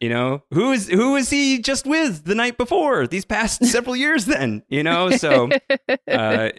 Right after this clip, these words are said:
Speaker 1: extraordinary, extraordinary coming from this guy. Um,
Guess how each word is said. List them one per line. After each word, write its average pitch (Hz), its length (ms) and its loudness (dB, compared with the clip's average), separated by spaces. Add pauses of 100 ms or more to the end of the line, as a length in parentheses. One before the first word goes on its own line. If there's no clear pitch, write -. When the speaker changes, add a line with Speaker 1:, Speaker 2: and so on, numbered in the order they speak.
Speaker 1:
extraordinary, 147 1200 0
extraordinary 131 840 -2
coming 113 240 -6
from 113 140 -6
this 104 180 -6
guy. 101 400 -4 (400)
Um, 107 640 -2